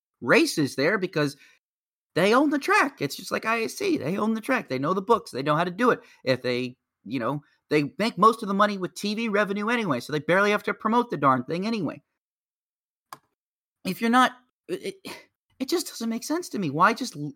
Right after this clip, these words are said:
sit on it? Sell it to someone who wants it. If it's not Roger Penske, I would hope that it would be someone who would be willing to take it and invest the time in getting it. And even then, they could rent it out to nascar themselves and do just what IndyCar does, but for a nascar weekend.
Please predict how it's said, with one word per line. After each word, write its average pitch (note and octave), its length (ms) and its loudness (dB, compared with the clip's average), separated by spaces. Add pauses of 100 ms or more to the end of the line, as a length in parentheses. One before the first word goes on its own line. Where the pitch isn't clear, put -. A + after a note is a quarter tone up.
(120)
sit - 320 -2
on F#3 200 4
it? - 120 -8 (680)
Sell D#4+ 240 2
it E4+ 100 -2
to C#4 60 -10
someone E3+ 340 0
who C#4+ 120 2
wants F4+ 300 -2
it. - 140 -10 (360)
If F#3 140 -2
it's G3+ 180 -8
not A#3+ 180 8
Roger F#3 280 4
Penske, D3 420 -2
I G#3 60 4
would G#3 120 0
hope G#3+ 260 -4
that E3+ 100 2
it E3 80 0
would D#3 160 -2
be D#3 100 -4
someone E3+ 840 4 (500)
who F#3+ 140 -4
would F3 180 4
be E3 120 -2
willing E3+ 420 2
to C#3+ 80 -6
take F#3 360 0
it C#3 240 -2 (340)
and D3 120 4
invest D3+ 480 2
the F#3 80 -4
time E3 560 4 (460)
in F3+ 120 -4
getting A#3+ 220 2
it. E3+ 40 2
And F#3 80 0
even A#3 240 2
then, C4+ 180 4
they A3+ 120 2
could G3 200 -4 (280)
rent E3+ 300 2
it G3+ 80 -2
out G3+ 140 2
to G3+ 80 -4
nascar G#3+ 400 -2
themselves G#3 540 -2
and B2+ 100 -2
do C3+ 140 -8
just C#3 320 2
what G#3 100 2
IndyCar B3 380 0
does, C3 200 -2
but - 180 -4
for A3+ 100 6
a A#3 60 6
nascar B3+ 460 0
weekend. - 320 -18